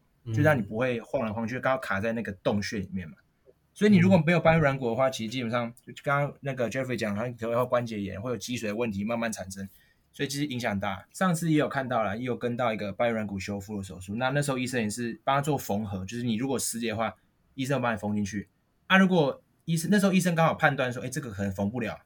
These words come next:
Speaker 2: 他就直接把它，直接很果断直接把它切掉了。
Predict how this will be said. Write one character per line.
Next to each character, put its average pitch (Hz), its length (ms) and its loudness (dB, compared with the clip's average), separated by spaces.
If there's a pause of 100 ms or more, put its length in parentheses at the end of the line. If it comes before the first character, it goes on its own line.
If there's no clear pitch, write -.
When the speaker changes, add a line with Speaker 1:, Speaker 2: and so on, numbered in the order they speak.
Speaker 2:
他 127 100 -4
就 135 60 -4
直 - 60 -6
接 120 100 -2
把 104 220 -4
它， - 40 -16 (300)
直 - 260 -8
接 131 180 -4 (460)
很 165 160 4
果 156 140 6
断 139 200 4
直 120 40 -2
接 123 80 0
把 110 80 0
它 104 40 0
切 104 200 -4
掉 98 140 -4
了。 - 80 -14